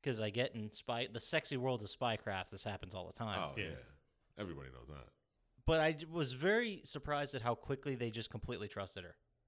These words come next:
Speaker 1: They're like, "Oh, yeah. Yeah, absolutely. You're on board. Let's, let's go
Speaker 2: Well,
Speaker 1: get
Speaker 2: I
Speaker 1: him."
Speaker 2: just shot this guy in the head. He gotta trust me.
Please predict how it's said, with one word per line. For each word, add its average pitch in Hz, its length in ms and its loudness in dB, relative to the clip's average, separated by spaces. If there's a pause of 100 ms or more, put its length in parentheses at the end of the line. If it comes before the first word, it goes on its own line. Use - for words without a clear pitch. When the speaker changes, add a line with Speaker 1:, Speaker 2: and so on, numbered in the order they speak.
(640)
Speaker 1:
They're 127 100 4
like, 127 100 6
"Oh, 190 80 12
yeah. 247 220 10 (300)
Yeah, 170 140 4
absolutely. 143 360 0
You're 120 120 4
on 135 100 6
board. 123 260 4
Let's, 113 200 -4 (140)
let's 120 160 -6
go 127 140 0
Speaker 2:
Well, 147 140 6
Speaker 1:
get 151 40 6
Speaker 2:
I - 40 6
Speaker 1:
him." 151 60 -2
Speaker 2:
just 147 140 2
shot 156 300 2
this 131 140 0
guy 123 240 2
in 120 60 0
the 110 80 0
head. 123 420 -2
He 87 80 -8
gotta 107 300 -2
trust 117 420 -6
me. 71 140 -8